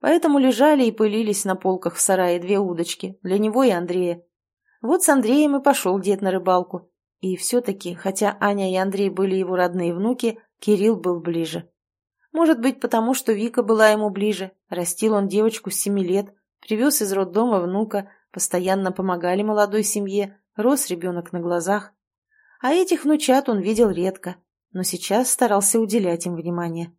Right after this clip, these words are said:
Валя нашла со свекровью общий язык. Хотя в первый раз, когда приезжала, держалась от неё на расстоянии.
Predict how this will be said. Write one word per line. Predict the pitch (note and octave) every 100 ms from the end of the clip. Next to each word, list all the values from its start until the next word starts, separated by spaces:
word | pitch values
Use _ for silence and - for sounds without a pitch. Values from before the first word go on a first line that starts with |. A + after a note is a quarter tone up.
| _ _ _ _ _ _
Валя | - G#3+ D#4
нашла | D#4 A3 - G#3
со | G#3+
свекровью | - F3 E3+ A3 A3+ G3+
общий | G3 - G3+
язык. | F3+ E3 E3 _ _ _ _ _ _
Хотя | - G#3 G3 A#3 A3
в | G#3+ _ - -
первый | - C4+ A#3+ F3+
раз, | F3+ E3+ D#3+
когда | - F3+ F3 F#3
приезжала, | F#3+ F#3+ F3 F3 E3+ E3 -
держалась | F#3 G3 F#3+ B3 A#3 G#3
от | -
неё | F#3 G#3
на | G#3+
расстоянии. | F3+ - F#3 F3+ E3 D#3+ D#3